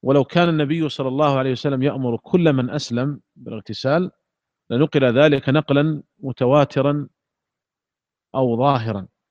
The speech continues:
وإنما أمر به بعض من أسلم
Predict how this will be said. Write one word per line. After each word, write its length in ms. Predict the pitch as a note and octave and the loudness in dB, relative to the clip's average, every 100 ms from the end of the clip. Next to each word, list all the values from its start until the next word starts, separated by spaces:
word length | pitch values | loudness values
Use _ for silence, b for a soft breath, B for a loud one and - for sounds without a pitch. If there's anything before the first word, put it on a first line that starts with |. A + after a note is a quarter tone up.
| _ _ _ _ _ _ _ _ _ _ _ _ _ _ _ - | _ _ _ _ _ _ _ _ _ _ _ _ _ _ _ -10
وإنما 480 | - G3 F#3+ D3 F#3 | 0 2 4 2 0
أمر 240 | F#3 C#3+ | 0 0
به 500 | B2 C#3+ F3+ G#3 F#3+ | 0 -2 -2 -4 -8
بعض 320 | C3 F3 F3+ E3 | -4 0 2 0
من 220 | D3+ B2 | -2 -2
أسلم 460 | G#3 - B2 D#3+ | -4 -4 -6 -6